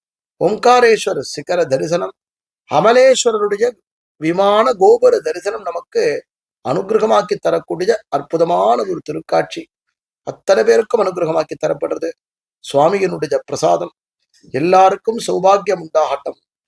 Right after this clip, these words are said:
ஜோதிர்லிங்கத்துல இருக்கக்கூடிய ஓம்காரேஸ்வர், ஓம்கார் அமலேஸ்வரர் நமக்கு அனுகிரகம் பண்ணட்டும்.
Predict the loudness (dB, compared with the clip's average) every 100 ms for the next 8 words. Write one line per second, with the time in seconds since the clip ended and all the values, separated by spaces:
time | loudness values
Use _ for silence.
0 | _ _ _ -2 0 2 0 -2 -2 0
1 | 0 0 -4 -4 -2 -4 -2 2 2 2
2 | -2 -2 -2 -4 -6 2 2 2 -2 -4
3 | 0 0 -2 -4 -4 -6 -6 -6 -6 -6
4 | -4 -4 -2 -2 -4